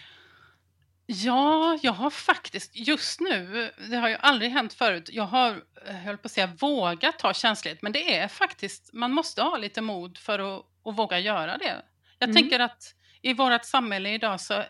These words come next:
Speaker 1: är det så mycket fokus på att, åh, har du ett jobb, du ska vara tacksam.
Speaker 2: Mm.
Speaker 1: <laughs> Men, men jag känner att om man verkligen, verkligen brinner för någonting så, och får ekonomisk möjlighet som jag fick så,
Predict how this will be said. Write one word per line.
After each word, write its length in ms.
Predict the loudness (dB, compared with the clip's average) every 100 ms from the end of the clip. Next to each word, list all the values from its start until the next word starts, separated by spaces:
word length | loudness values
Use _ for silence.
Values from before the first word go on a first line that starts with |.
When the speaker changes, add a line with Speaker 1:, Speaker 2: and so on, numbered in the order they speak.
| -4
Speaker 1:
är 160 | -4 -4
det 80 |
så 160 | -6 -8
mycket 240 | -8 -10 -12
fokus 360 | -12 -12 -8
på 60 | -8
att, 160 | -8 -16 -8
åh, 260 | -4 -4 -4
har 100 | -6
du 100 | -10
ett 180 | -4
jobb, 280 | -4 -4 -8 -12
du 100 | -10
ska 140 | -8
vara 80 | -4
tacksam. 480 | -4 -4 -6 -6 -8 _ _ -10
Speaker 2:
Mm. 320 | -6 -6 -8 0 0 0
Speaker 1:
<laughs> 240 | -6 -2
Men, 260 | 6 6 6 -6
men 180 | 0 4
jag 160 | 6 4
känner 340 | 2 2 2
att 120 | -2
om 100 | -2
man 320 | -2 -2 -6 -14
verkligen, 500 | -2 0 0 -4 -4
verkligen 340 | -2 -4 -4 -4
brinner 320 | -4 -6 -8
för 140 | -8 -6
någonting 440 | -8 -8 -10 -10
så, 360 | -8 -6 -6 -10 _ -20 _
och 160 | -8 -6
får 380 | -2 -2 0 -2 -4
ekonomisk 720 | -8 -4 -4 -4 -6 -8 -4
möjlighet 420 | -4 -2 -6 -8
som 140 | -8
jag 160 | -6 -8
fick 400 | -6 -8 -8 -16
så, 460 | -8 -4 -4 -4